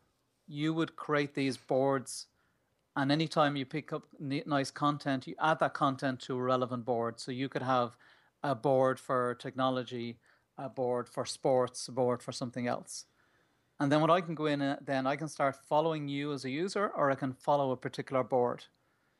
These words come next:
So if you had a technology board, I could follow that and I could see what content you're curating.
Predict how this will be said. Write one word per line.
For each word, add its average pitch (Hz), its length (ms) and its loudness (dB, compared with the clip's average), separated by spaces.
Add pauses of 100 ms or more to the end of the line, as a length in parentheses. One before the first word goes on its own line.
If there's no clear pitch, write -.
(260)
So 151 300 2
if 139 100 0
you 165 160 4
had 156 120 4
a 147 40 0
technology 151 640 2
board, 127 300 4
I 131 80 2
could 127 160 -8
follow 151 380 2
that 123 260 0 (100)
and 135 120 -4
I 135 80 -2
could 131 180 -6
see 170 400 -2
what 147 180 0
content 143 640 -2
you're 147 320 0
curating. 127 680 -2